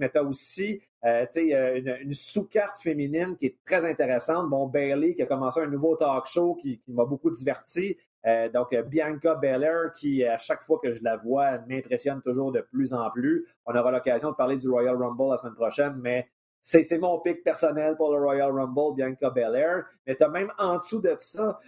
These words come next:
euh, t'as même Natalia avec, euh, tu sais, le, le, le, le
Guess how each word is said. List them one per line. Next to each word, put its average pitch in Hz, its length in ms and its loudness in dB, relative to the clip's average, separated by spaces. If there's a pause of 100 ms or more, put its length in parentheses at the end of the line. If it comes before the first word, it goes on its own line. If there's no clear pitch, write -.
(140)
euh, 131 100 4
t'as 135 160 2
même 147 460 -2
Natalia 156 720 2
avec, 139 460 0
euh, 123 300 4
tu - 80 -16
sais, 147 100 0
le, 127 180 2
le, 117 320 0
le, 107 420 0
le 101 360 0